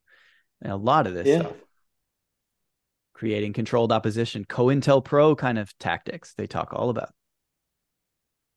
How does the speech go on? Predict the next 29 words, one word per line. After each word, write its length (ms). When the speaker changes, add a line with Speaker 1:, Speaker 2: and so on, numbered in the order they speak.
Speaker 1:
in 140
the 80
Protocols 500
of 80
the 100
Elders 300
of 80
Zion. 360
And 160
it, 140
you 120
Speaker 2:
Yeah, 20
Speaker 1:
can 120
Speaker 2:
I 40
mean, 120
Speaker 1:
just 60
Speaker 2:
if 120
it's, 280
Speaker 1:
imagine 120
Speaker 2:
uh, 140
Speaker 1:
in 180
America 460
as 200
well, 260
the, 240
the, 260
your 180
petty 280
bourgeois 760